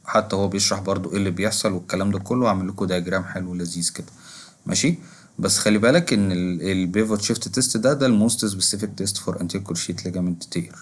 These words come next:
ماشي يا شباب، ويبقى احنا كده خلصنا اللي هما التلاتة تيست، السبيشال تيست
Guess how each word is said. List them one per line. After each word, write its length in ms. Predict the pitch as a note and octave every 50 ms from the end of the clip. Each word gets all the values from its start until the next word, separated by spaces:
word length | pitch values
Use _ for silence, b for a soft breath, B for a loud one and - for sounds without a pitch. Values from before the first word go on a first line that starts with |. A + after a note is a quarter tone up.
| - - - - - _ _ _ _ _ _ b b b b b b -
ماشي 260 | A2+ B2 B2+ - A#2+
يا 40 | A2+
شباب، 260 | - G#2+ A#2 C3 C#3+
ويبقى 220 | C#3 B2 B2 C3
احنا 120 | C3 C3 A#2+
كده 160 | - B2+ B2+
خلصنا 640 | - - G#2+ G2+ A2 A#2+ - - D3+ D3+ F3 E3+
اللي 180 | G#2+ G2+ G2 G2
هما 160 | G2+ G#2+ A2
التلاتة 400 | G#2+ G#2+ - F2+ G2 G2 G2+ F#2+
تيست، 300 | F2+ - A2+ - - -
السبيشال 480 | F2+ F2+ F2 E2+ F2 G#2 G#2 - - F2
تيست 260 | _ - G2+ G#2 -